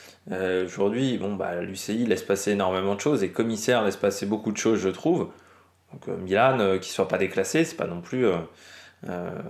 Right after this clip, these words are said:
enfin, par rapport aux décisions de l'U C I, c'est pas non plus une surprise, euh, exceptionnelle, hein. Euh,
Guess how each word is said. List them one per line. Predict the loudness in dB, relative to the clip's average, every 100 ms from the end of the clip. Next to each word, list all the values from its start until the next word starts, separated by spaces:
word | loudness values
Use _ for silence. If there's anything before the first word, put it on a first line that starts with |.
| -14
enfin, | -6 -6
par | 2 2
rapport | 4 4
aux | 4
décisions | 2 0 0 2 2
de | 2
l'U | 0
C | 2 2
I, | 4 0 -4 -18 _ _
c'est | _
pas | -10
non | -10 -10
plus | -2
une | -2 0
surprise, | 0 0 2 -2 2
euh, | 2 2 -2 -2 -4
exceptionnelle, | -4 -4 0 2 0
hein. | -2 -6 -20 -20 -18 -4
Euh, | 0 2 2 2 0